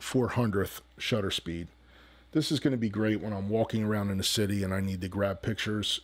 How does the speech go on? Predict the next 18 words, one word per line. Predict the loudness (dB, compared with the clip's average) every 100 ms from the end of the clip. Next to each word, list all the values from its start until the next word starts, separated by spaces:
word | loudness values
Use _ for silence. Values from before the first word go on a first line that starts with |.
| 0
quickly | 0 2 4 4 2 -4 -18 -20 -20 -20 _ -2
and | 2 4 2 2
stop | 0 0 0 -2
some | -2 -2
movement. | -2 -4 -6 -8 -18 _ _ -20 -20 -20 -20 -20 _ -20 _ _ -20 -20 _ _ _ -20 -2
The | 2
last | 4 4 2 2
thing | 2
that | 4
I | 4 4
have | 2 0
set | 0 0 2
up | 0 -2 -8 -20 _ -14 -2
is | 0 2
this | 0 4
rear | 4 4 2 -8 -4
command | 2 4 4 2
dial. | 2 0 -2 -4